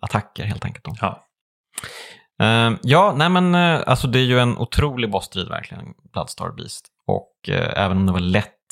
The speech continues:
Speaker 1: <laughs> nu då, eh, så är det ju fortfarande en upplevelse.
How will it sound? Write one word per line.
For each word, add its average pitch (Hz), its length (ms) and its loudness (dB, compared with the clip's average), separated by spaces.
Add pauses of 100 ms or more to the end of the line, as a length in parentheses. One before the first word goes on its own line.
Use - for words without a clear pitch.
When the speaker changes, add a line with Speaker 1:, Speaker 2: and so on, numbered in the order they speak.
(120)
Speaker 1:
<laughs> - 340 -6
nu 110 240 4
då, 92 140 4 (580)
eh, 87 280 -2
så - 180 -4
är 98 100 4
det 95 60 0
ju 95 80 2
fortfarande 92 680 2
en 92 160 2
upplevelse. - 880 -2